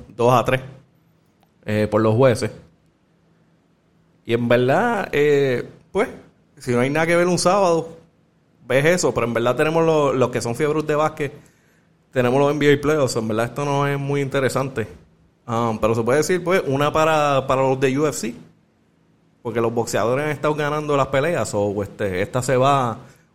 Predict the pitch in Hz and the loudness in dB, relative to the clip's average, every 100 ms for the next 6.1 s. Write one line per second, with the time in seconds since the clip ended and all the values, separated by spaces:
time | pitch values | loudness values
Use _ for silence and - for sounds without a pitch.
0 | - 117 135 131 127 120 120 113 104 113 | -10 -2 0 2 2 2 2 2 2 2
1 | 127 117 143 147 120 98 90 - - 95 | 2 2 -2 -2 0 0 -4 -10 -10 -8
2 | 107 - 117 117 123 117 117 117 110 101 | -4 -2 -2 0 0 0 0 -2 0 -2
3 | - 135 98 - - _ _ _ _ _ | 0 -2 -2 -10 -20 _ _ _ _ _
4 | _ _ _ - 98 120 156 156 170 151 | _ _ _ -6 -4 0 2 4 6 4
5 | - - 131 156 151 160 147 - 147 151 | 2 -2 0 2 2 2 0 0 0 0
6 | 110 | -4